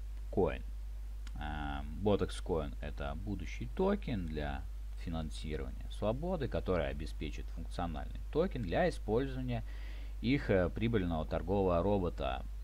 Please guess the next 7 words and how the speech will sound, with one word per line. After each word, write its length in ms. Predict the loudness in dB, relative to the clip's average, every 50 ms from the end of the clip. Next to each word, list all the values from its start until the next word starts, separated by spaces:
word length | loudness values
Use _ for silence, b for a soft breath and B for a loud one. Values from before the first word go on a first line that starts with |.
| -4 -4 -2
на 140 | -2 -4 -4
всех 340 | -2 0 4 4 4 4 0
криптовалютных 720 | -4 -6 -6 -4 -4 -2 -2 -2 -2 -2 -4 -4 -4 -4
биржах 560 | -4 -4 -4 -4 -4 -4 -6 -6 -6 -6 -6 -6 -6 -6 -6 -6 -6 -6 -4
по 160 | -2 -2 -2
всему 460 | -2 -4 -6 -6 -4 -4 -4 -6 -6 -6 -8 -8 -8 -6 -6 -6
миру. 340 | -4 -4 -4 -4 -6 -6